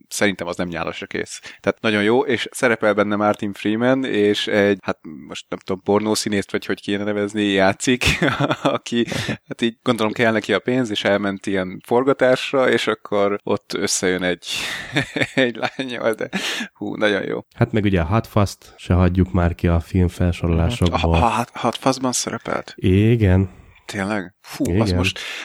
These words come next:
Speaker 1: Pedig, ö, most néztem meg annak a, hát folytatását, szóval ugye a Hot
Speaker 2: Ja,
Speaker 1: Fuzz az
Speaker 2: az,
Speaker 1: egy, az
Speaker 2: az.
Speaker 1: egy, hát végül is igen, egy ilyen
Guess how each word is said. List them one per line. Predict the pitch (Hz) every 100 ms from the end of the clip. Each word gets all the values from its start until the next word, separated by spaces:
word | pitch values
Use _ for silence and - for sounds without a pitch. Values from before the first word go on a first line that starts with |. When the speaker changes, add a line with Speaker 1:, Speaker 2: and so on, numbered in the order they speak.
| -
Speaker 1:
Pedig, | 139 139 147
ö, | 147 135
most | 156 -
néztem | 117 - 117
meg | 113 117
annak | 110 107 104 107
a, | 101 98 98 - - -
hát | - -
folytatását, | - 87 92 - 90 - 92
szóval | - 98 92 95 - _
ugye | 123 120
a |
Hot | 117 113
Speaker 2:
Ja, | 269
Speaker 1:
Fuzz | 117 123
az | 87
Speaker 2:
az, | 120
Speaker 1:
egy, | 117
az | - 120
Speaker 2:
az. |
Speaker 1:
egy, | 127 120 120 - -
hát | 143 -
végül | 120 113
is | -
igen, | 101 98
egy | 110 107
ilyen | 110 110 110